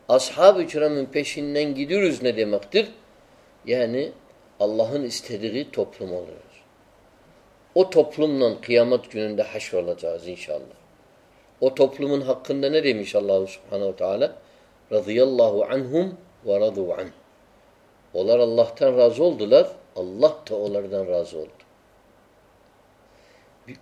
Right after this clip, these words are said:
Neden razı oldular Allah'tan? Çünkü Allah'ı hakkıyla ilah kabul ettiler, Rab kabul ettiler. Emirlerini uyguladılar, yasaklarının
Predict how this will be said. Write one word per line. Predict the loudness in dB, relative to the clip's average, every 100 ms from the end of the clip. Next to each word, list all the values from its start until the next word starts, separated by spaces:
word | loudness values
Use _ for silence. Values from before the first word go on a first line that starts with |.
| -8
Neden | 2 6 8 8
razı | 8 8 6
oldular | 0 4 4 6
Allah'tan? | 6 4 2 2 2 0
Çünkü | -10 -10 -6 -4 -2
Allah'ı | 0 0 0 4 4
hakkıyla | 4 0 -6 -6 -10 -8 -2 8 8 8 0
ilah | 4 4 4 2
kabul | 0 0 -6
ettiler, | -8 -8 -4 0 6
Rab | 6 4
kabul | 0 0 0
ettiler. | -2 -4 4 6 6 2 -20 -20 _ _ _ _ _ _ -4
Emirlerini | 0 2 2 4 4 4 6 6
uyguladılar, | 6 4 2 6 8 8 10 10 10
yasaklarının | 8 4 4 2 6 6 6 4 0 0